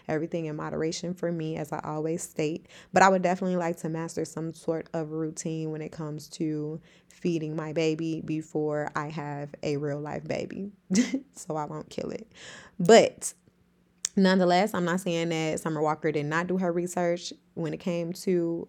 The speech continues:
what she needed to do for her child, because I'm at my business and the baby is alive and well today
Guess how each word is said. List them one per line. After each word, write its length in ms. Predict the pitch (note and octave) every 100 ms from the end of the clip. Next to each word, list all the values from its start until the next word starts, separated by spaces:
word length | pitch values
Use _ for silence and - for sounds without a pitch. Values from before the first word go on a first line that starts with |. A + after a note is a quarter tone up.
| -
what 340 | - D#3+ D#3+ -
she 140 | -
needed 220 | E3+ E3+
to 80 | -
do 140 | F3
for 140 | F3+ F#3+
her 80 | F3+
child, 560 | A3+ G3+ F#3+ F3+ F#3 - - - - - _
because 680 | F3+ F3 F#3+ E3 D#3+ D#3 D#3 -
I'm 160 | A#3+
at 120 | C4+ A#3+
my 120 | A#3+
business 840 | C#4 E4+ - F3 F3 F#3+ - - -
and 140 | F3+ F3+
the 40 |
baby 320 | F#3+ A#3 C4
is 100 | A#3+
alive 420 | G#3+ G3+ G#3 G#3 G#3
and 200 | G3+ G3
well 500 | G3+ A#3 G#3+ G3 G3+
today 460 | - G3 A3 A#3